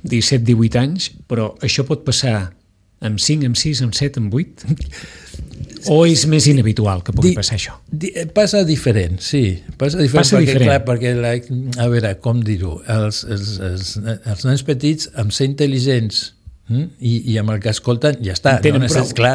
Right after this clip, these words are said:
Speaker 2: no necessiten una exigència de treball, que a més a més és un treball, eh,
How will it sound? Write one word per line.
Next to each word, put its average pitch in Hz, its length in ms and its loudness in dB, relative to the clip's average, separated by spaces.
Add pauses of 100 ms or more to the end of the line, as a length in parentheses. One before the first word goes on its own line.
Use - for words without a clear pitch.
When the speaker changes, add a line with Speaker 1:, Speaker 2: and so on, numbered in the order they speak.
Speaker 2:
no 123 140 -2
necessiten 135 420 -2
una 139 160 2
exigència 135 560 4
de 123 160 4
treball, 120 540 2 (580)
que 120 160 2
a - 0 -
més 123 240 2
a 127 80 2
més 139 160 0
és 156 160 -2
un 135 160 -4
treball, 117 560 -2
eh, 101 400 -2